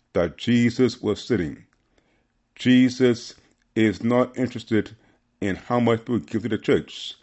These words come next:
schools, or other organizations. Jesus is looking for generosity of heart,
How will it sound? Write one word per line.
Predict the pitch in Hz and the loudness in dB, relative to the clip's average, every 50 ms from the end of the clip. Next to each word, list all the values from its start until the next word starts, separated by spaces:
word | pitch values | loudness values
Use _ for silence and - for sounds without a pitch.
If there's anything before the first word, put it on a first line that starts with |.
| _ _ _ _ _ _ | _ _ _ _ _ _
schools, | - - - - - 123 127 127 123 110 107 104 104 90 - | -20 -20 -20 -12 -6 -2 0 0 2 0 0 -2 -4 -8 -10
or | - 87 90 - _ _ _ _ _ - | -8 -8 -8 -8 _ _ _ _ _ -2
other | 101 110 117 113 127 | 0 0 2 2 2
organizations. | 104 - 101 107 110 107 92 113 113 104 95 - - - - - - - _ _ _ _ _ _ _ _ _ _ _ - | 0 0 0 0 0 -2 -2 -2 -2 -2 -2 -4 -8 -12 -14 -18 -20 -20 _ _ _ _ _ _ _ _ _ _ _ -6
Jesus | - 117 127 135 139 120 117 | 0 2 4 4 4 2 0
is | 117 107 | -4 -2
looking | 120 123 120 - 131 120 117 120 123 127 123 123 - _ _ _ _ | -2 -2 0 2 2 2 2 2 2 0 -2 -4 -10 _ _ _ _
for | _ - 113 104 87 | _ -2 0 0 0
generosity | 117 117 120 120 123 113 - - 120 - 123 120 120 - | 0 0 2 2 2 0 0 -2 -4 -2 0 -2 -2 -2
of | - 95 85 | -4 -6 -8
heart, | - - - - 123 113 92 78 76 - - | -8 -10 -6 -2 0 0 0 0 -4 -6 -12